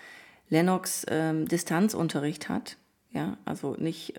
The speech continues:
in die Schule muss, nicht einen Ranzen schleppen muss oder wie auch immer. Also f-, und was ich auch noch vergessen hab, mit seinem Sportverein, da ist ja momentan auch nicht so viel wirklich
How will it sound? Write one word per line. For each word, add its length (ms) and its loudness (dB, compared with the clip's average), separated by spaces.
in 60 -4
die 100 4
Schule 220 4
muss, 300 4
nicht 220 -2
einen 100 -2
Ranzen 280 0
schleppen 320 0
muss 300 0
oder 220 0
wie 100 2
auch 100 -2
immer. 360 0
Also 140 2
f-, 300 -6
und 260 4
was 160 4
ich 80 -2
auch 60 0
noch 120 2
vergessen 460 2
hab, 240 -2
mit 160 -2
seinem 220 2
Sportverein, 880 0
da 100 -2
ist 200 -6
ja 60 0
momentan 520 0
auch 300 0
nicht 320 -2
so 300 4
viel 520 2
wirklich 580 2